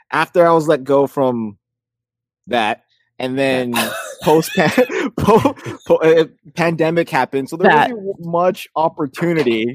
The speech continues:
Speaker 2: <laughs>
Speaker 1: out there for me to do anything based
Speaker 2: Yeah.
Speaker 1: on my resume, unless
Speaker 2: Yeah.
Speaker 1: I wanted to go heavy deep into something, like,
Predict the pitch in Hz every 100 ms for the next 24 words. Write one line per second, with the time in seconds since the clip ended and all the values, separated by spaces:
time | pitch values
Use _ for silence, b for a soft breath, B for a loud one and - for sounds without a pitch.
0 | - - _ - 131 131 139 139 143 135
1 | 131 131 135 139 131 120 113 117 110 -
2 | 131 101 120 110 110 131 120 98 90 95
3 | - _ b - 127 131 135 131 135 131
4 | 120 120 - 135 127 120 123 120 123 104
5 | 117 110 104 - 113 120 113 107 104 101
6 | 98 _ _ _ 110 104